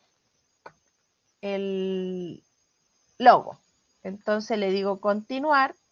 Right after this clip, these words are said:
aparece la pregunta dos y desde aquí, ¿no es cierto?, voy a seleccionar la alternativa. Como le pusimos mostrar uno a la vez, va a seguir mirando, selecciona la alternativa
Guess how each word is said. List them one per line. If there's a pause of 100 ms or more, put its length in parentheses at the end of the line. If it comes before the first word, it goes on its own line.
(340)
aparece
la
pregunta
dos (600)
y
desde
aquí, (240)
¿no
es
cierto?, (240)
voy
a
seleccionar (320)
la
alternativa. (280)
Como
le
pusimos
mostrar
uno
a
la
vez, (520)
va
a
seguir
mirando,
selecciona
la
alternativa